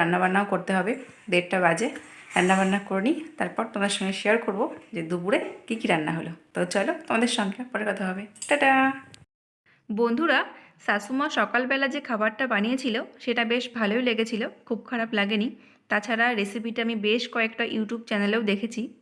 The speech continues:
মোটামুটি ভালোই লেগেছে আমার। তো যাই হোক, দুপুরে রান্নার জন্য বাবা নিয়ে এসছে তেলাপিয়া মাছ আর চিংড়ি মাছ। তো চলো, মাছগুলো কেটে ধুয়ে পরিষ্কার করে নিই, তারপর রান্নাটা বসাবো।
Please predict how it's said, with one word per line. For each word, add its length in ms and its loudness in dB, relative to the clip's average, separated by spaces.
মোটামুটি 340 -2
ভালোই 260 0
লেগেছে 320 -2
আমার। 140 -2
তো 40 0
যাই 220 2
হোক, 120 -2
দুপুরে 340 2
রান্নার 340 2
জন্য 180 0
বাবা 220 2
নিয়ে 180 -2
এসছে 260 -6
তেলাপিয়া 480 0
মাছ 160 0
আর 60 2
চিংড়ি 340 -2
মাছ। 140 -6
তো 60 -2
চলো, 240 0
মাছগুলো 440 0
কেটে 220 0
ধুয়ে 240 0
পরিষ্কার 400 -2
করে 180 -2
নিই, 100 -4
তারপর 300 -4
রান্নাটা 340 0
বসাবো। 280 -8